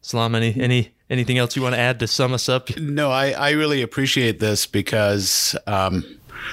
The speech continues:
Speaker 1: I could tell Salam was thinking about something,
Speaker 2: Well,
Speaker 1: so.
Speaker 2: it, I would keep reflecting on the session that you did with us on Friday, and I'm really grateful for all of your insight and experience and,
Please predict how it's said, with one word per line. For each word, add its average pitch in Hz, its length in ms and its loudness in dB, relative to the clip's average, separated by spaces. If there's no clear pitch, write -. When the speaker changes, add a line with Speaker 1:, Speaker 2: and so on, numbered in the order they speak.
Speaker 1:
I 110 60 -2
could - 160 -4
tell 107 160 4
Salam 95 360 0
was 90 140 0
thinking 90 300 4
about 87 220 0
something, 90 320 -2
Speaker 2:
Well, 143 240 2
Speaker 1:
so. - 60 -4
Speaker 2:
it, 151 180 -8
I 156 80 4
would 139 160 -2
keep - 180 -2
reflecting 147 480 0
on 123 140 2
the 110 80 -2
session 123 380 2
that 107 160 0
you 110 60 0
did 107 200 0
with 104 160 0
us 98 180 2
on 98 140 0
Friday, 101 520 0
and 92 120 0
I'm 92 80 0
really 107 260 2
grateful 98 580 0
for 92 280 0
all 98 160 2
of 95 100 -2
your 98 140 2
insight 95 580 0
and 87 120 0
experience 95 760 0
and, 82 280 2